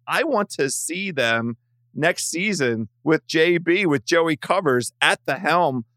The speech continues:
playing with that level of intensity and that level of physicality. Like, Cincinnati brought the kind of physical play that we've come to, to, to be, grow accustomed to when we see Cincinnati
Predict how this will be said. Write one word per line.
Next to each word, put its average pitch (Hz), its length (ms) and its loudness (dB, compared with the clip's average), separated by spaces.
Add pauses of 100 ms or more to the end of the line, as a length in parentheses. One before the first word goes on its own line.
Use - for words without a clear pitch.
(180)
playing 185 340 2
with 156 200 2
that 175 220 2
level 190 320 2
of 143 80 -2
intensity 165 640 0
and 139 180 0
that 202 220 2
level 180 460 4
of 147 200 2
physicality. 170 720 0
Like, 143 240 0 (180)
Cincinnati 226 600 -2
brought 180 380 2 (100)
the 165 80 0
kind 175 460 -2
of 156 180 2
physical 170 560 -2
play 208 380 2
that 139 180 -2
we've 160 240 -2
come 175 300 -2
to, 160 100 -2 (240)
to, 147 140 -4
to 147 160 -2
be, 139 420 -2 (220)
grow 165 200 2
accustomed 170 600 -4
to 123 360 2 (220)
when 143 140 0
we 156 100 0
see 170 480 -2 (140)
Cincinnati 147 840 0